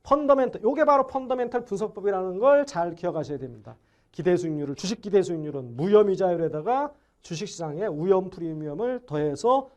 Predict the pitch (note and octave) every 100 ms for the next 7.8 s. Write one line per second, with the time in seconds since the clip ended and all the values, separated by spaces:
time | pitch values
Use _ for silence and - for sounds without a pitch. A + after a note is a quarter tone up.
0 | _ F3+ D#3+ F3 F3 F#3 F#3+ F3+ E3 D3+
1 | F3+ D#3 - A#3+ D4 D4 A3 F3+ C#3+ D3
2 | B3 - _ _ - G#3+ G3+ F#3 C#3+ F#3
3 | F#3 D#3 E3+ E3+ B2 G#2+ G2 _ _ _
4 | _ _ _ - F3+ - _ - _ _
5 | _ - C#4+ B3+ E3+ - C4 C#4+ C#4 -
6 | G#3 G#3+ A3 F3 F3 - - E3+ E3 D#3
7 | C#3+ C3+ B2+ A#2 A2+ G#2 G2 A2